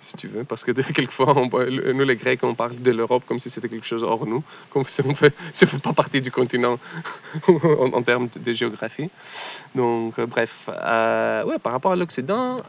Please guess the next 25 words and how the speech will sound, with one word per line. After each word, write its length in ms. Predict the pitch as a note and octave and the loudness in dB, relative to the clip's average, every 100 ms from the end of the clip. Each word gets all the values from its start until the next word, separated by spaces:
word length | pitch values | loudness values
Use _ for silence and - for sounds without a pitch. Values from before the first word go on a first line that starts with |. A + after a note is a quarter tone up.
| E3+ | -6
euh, 240 | F3 F3 | -4 -4
la 120 | F3 | -4
société 300 | D#3 E3+ E3 | -6 -4 -4
grecque, 340 | C#3+ E3 G3+ G3+ - | -2 0 0 -2 -6
euh, 320 | F#3 F3 E3 D#3+ D3+ - - - - - - - - - - - | -4 -2 0 0 -2 -6 -8 -16 -18 -12 -12 -12 -20 -20 -20 -12
historiquement, 680 | - - B2+ B2+ C3 A2 F#2 - - - | -10 -2 -2 0 2 2 2 -6 -14 -4
est 100 | A#2+ - - | -4 -4 -18
plus 680 | - F2+ D#2+ F#2 B2 A#2+ G#2+ | -8 -6 -4 -2 0 0 0
en 120 | G#2+ | -4
arrière, 400 | G#2+ - A#2 F#3 - - - - | -4 -2 6 6 4 -4 -20 -14
c'est 140 | - - | -10 -8
clair. 240 | - G3 C#4+ - - - - - - - - - - | 0 0 0 -10 -20 -20 -20 -20 -20 -20 -14 -12 0
Euh, 800 | B2 B2+ B2+ B2+ B2+ B2 B2 A#2+ A#2 A2+ A2 G#2+ - - - - C3 B2+ - - | 2 4 4 2 2 2 0 -2 -4 -8 -8 -10 -10 -10 -12 -12 -12 -14 -16 -12
plus 220 | - B2+ A2 | -6 -2 -2
influencé 760 | G#2+ A2 G#2 G#2 - - A2+ | -2 -2 -2 -4 -8 -2 -2
par 340 | A2 G#2+ G#2+ A2 | 0 -2 -2 -6
des 140 | G#2+ | -10
facteurs 680 | - G#2+ - A#2 A2 G#2+ G#2+ G#2+ A2 | -4 -6 -4 0 4 2 0 -6 -6
de 120 | G#2+ | -4
l'oriental 720 | G#2+ G#2+ G#2+ G#2 G#2+ A2+ A2 G#2+ | -4 -4 -6 -6 0 4 4 2
et 40 | |
de, 140 | G#2 G#2 G2 | -6 -6 -4
euh, 280 | G#2+ G#2 G#2+ - G#2+ | -6 -6 -6 -6 -4
de 60 | |
l'or-, 180 | G#2+ G#2+ | -4 -4